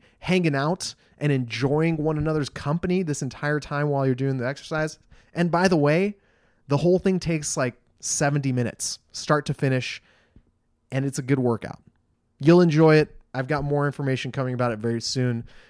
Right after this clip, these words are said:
I think that's about all I wanna share about it right now. But, uh, you know, hopefully you guys find that as interesting as I find it. I'll see you very soon.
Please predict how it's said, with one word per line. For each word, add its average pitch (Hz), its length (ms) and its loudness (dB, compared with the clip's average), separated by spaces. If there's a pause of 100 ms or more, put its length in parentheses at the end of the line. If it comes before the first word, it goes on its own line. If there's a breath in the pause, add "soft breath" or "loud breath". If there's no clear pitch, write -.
(140)
I - 100 -12
think 175 220 -2
that's 170 180 -2
about 131 320 -2
all 127 240 0
I 127 60 0
wanna 123 240 0
share 117 240 -4
about 113 240 -2
it 92 40 0
right 104 240 -4
now. 110 340 -2
But, 104 360 -6
uh, 107 300 -2 (580)
you 349 80 -6
know, 208 220 -4 (680)
hopefully 233 360 -2
you 214 100 -2
guys 202 460 -4 (280)
find 180 300 0
that 165 140 4
as 143 120 2
interesting 135 440 -2
as 110 100 -2
I 98 140 -2
find 80 300 -10
it. - 120 -12 (920 soft breath)
I'll 117 80 -6
see - 160 -2
you 127 80 0
very 117 200 -2
soon. 98 360 -6